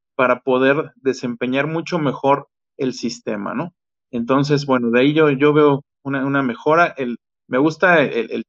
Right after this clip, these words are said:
tema de, del coordinador defensivo, Alan Williams, que era, eh, especialista en los cornerbacks en, en Indianápolis, porque creo que le puede sacar mucho jugo a, a los corners, a Jalen Johnson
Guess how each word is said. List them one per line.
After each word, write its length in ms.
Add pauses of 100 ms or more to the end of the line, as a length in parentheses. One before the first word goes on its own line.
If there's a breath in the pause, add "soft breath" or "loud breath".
tema 300
de, 320
del 280
coordinador 420
defensivo, 680 (180)
Alan 340
Williams, 500
que 100
era, 300 (380)
eh, 340
especialista 840
en 180
los 160
cornerbacks 800
en, 280 (380)
en 460
Indianápolis, 800 (340)
porque 320
creo 180
que 100
le 100
puede 280
sacar 380
mucho 360
jugo 420 (160)
a, 220 (440)
a 80
los 200
corners, 640 (180)
a 260
Jalen 340
Johnson 520